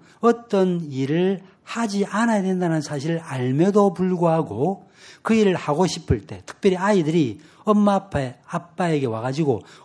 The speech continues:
허락을 받으려고 할 때 뭐라고 말하는가 하면, 제 친구 누구도 그렇습니다. 제 친구 아버지도 허락했대요. 되게 그렇게 말하죠, 그죠?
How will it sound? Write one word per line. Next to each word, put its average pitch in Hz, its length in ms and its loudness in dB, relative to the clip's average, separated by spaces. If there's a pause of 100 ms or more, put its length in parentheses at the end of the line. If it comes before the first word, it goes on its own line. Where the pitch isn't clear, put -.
(120)
허락을 202 360 6
받으려고 160 400 0
할 107 100 -8
때 117 300 -4 (280)
뭐라고 139 400 2
말하는가 185 420 2
하면, 123 300 0 (960)
제 175 160 -2
친구 190 640 0 (260)
누구도 196 380 2
그렇습니다. 123 560 -4 (2500)
제 185 140 2
친구 214 260 4
아버지도 185 440 4
허락했대요. 143 720 -4 (3000)
되게 208 240 2
그렇게 254 340 0
말하죠, 110 440 -6
그죠? 113 260 -10